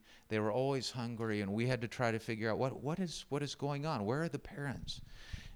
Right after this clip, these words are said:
And we did some investigation, and we found out that Prince and Princesses, uh, have a single mom. There's no father in the picture. Um, um, the, the father had abandoned the family,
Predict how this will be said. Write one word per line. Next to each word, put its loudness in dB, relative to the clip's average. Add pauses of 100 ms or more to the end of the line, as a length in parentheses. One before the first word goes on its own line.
And 2
we 6
did 10
some 2
investigation, 4
and 2
we 4
found 2
out 6
that 6 (560)
Prince 12
and 8
Princesses, 4 (120)
uh, 8 (140)
have 6
a 8
single 6
mom. 4
There's 2
no 8
father 4
in -2
the -4
picture. -8 (680)
Um, 4 (140)
um, 2 (140)
the, 0
the 4
father 10
had 4
abandoned 4
the 0
family, 2